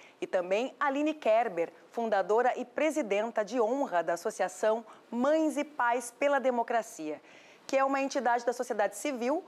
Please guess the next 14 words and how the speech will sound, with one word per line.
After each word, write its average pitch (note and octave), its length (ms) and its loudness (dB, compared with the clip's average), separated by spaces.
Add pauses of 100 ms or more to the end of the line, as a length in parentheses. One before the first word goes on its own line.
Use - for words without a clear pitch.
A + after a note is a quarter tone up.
formada B3 600 0
por B3 160 -4
pessoas B3 400 0
que C#4+ 80 -6
têm E4+ 220 -2
filhos D4 540 -2
em B3+ 120 -2
mais B3 440 0
de B3+ 80 -4
duzentas A#3+ 420 -2
escolas G3+ 480 2
gaúchas. D3+ 580 -2 (440)
A F#3+ 100 2
associação A3 720 0